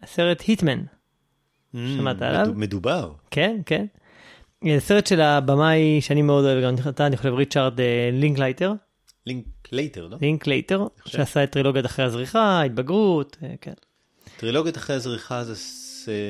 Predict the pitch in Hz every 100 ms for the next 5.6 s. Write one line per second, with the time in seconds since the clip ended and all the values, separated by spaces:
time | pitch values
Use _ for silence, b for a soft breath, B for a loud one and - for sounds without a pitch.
0 | 101 98 95 - 107 - 123 120 113 101
1 | 107 - - 104 - 117 104 104 90 90
2 | 85 _ _ _ _ 240 - - 101 -
3 | 95 120 120 101 101 123 101 101 98 110
4 | 95 98 110 117 87 - 101 92 107 92
5 | - 92 87 - -